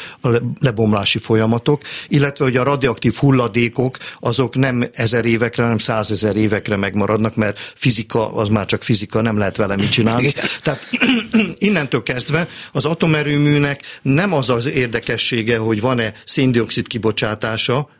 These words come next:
Speaker 1: mert nincs. De van széndioxid lábnyoma. Mert a, még egyszer mondom, az építéstől kezdve a működésen keresztül, ö, van széndioxid lábnyoma, de ő nem bocsát ki, ö, széndioxidot.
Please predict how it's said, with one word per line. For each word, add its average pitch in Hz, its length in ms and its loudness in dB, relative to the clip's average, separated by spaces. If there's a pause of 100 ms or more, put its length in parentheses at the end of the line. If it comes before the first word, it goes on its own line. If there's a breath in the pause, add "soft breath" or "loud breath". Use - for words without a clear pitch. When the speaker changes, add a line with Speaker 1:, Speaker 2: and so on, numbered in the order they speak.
Speaker 1:
mert 120 200 -2
nincs. 123 340 2 (260 loud breath)
De 131 120 -2
van 147 200 2
széndioxid 123 680 2
lábnyoma. 101 580 2 (360 loud breath)
Mert 113 200 2
a, 117 240 0
még 135 200 2
egyszer 123 220 -2
mondom, 107 400 0 (340 loud breath)
az - 220 -2
építéstől 120 1120 2
kezdve 120 380 -2
a 113 40 2
működésen 117 760 0
keresztül, 113 720 0 (420 loud breath)
ö, 120 240 2
van 143 200 0
széndioxid 107 640 0
lábnyoma, 98 480 0
de 90 140 0
ő 131 80 2
nem 151 240 2
bocsát 113 480 -4
ki, 101 260 -2 (380 loud breath)
ö, 110 220 2
széndioxidot. 104 800 0